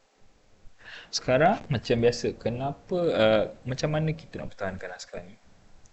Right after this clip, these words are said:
Uh, okey, so style coach, kita pertahankan askar. Ha. Okey, setiap pergerakan kena ada tujuan.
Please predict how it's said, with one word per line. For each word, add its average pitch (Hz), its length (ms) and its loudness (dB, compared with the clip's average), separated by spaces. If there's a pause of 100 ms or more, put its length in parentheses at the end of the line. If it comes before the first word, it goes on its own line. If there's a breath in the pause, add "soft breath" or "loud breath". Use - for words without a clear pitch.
(480 loud breath)
Uh, 104 720 0
okey, 220 260 2
so - 240 -2
style 107 460 2
coach, - 400 -2 (240)
kita - 340 0 (640 soft breath)
pertahankan 90 720 -4
askar. - 320 -4 (1000)
Ha. - 240 -16 (1900 loud breath)
Okey, 147 320 -2
setiap - 500 -2
pergerakan 110 480 2
kena 95 220 -4
ada 90 160 -8
tujuan. 95 480 -4